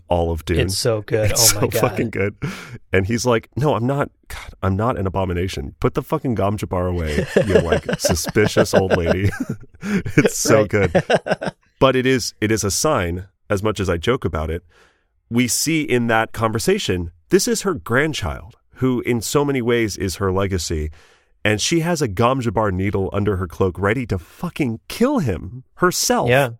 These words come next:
Speaker 1: if she senses that he is abomination.
Speaker 2: Yeah.
Speaker 1: It is this urgent to-do list item. Check to see if the kids are, are good.
Speaker 2: Right. Are the kids all right?
Speaker 1: Are they all right?
Speaker 2: <laughs> So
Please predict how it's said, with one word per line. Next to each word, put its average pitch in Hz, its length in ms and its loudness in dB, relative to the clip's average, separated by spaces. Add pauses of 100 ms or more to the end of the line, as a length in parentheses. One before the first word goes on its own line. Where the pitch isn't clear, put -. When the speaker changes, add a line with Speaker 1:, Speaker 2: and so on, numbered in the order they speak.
(140)
Speaker 1:
if 151 180 2
she 147 200 -2
senses 139 500 0
that 117 160 2
he 117 120 -2
is 107 120 0
abomination. 90 580 -2
Speaker 2:
Yeah. 127 180 2 (680)
Speaker 1:
It 107 140 4
is 107 240 2
this - 360 0 (340)
urgent 120 500 2 (300)
to-do 95 300 2
list 87 340 0
item. 78 440 -2 (340)
Check 110 240 0
to 98 80 0
see 95 200 0
if 82 120 -2
the 92 100 -4
kids 80 320 -4
are, 76 280 -6
are 87 120 -4
good. 67 260 -6 (400)
Speaker 2:
Right. 127 200 4 (200)
Are 127 160 2
the 147 120 -2
kids 160 300 0
all 180 180 4
right? 202 300 0 (360)
Speaker 1:
Are 87 120 0
they 104 140 -2
all 104 120 -4
right? 123 300 2
Speaker 2:
<laughs> 190 400 0 (1160)
So 156 320 2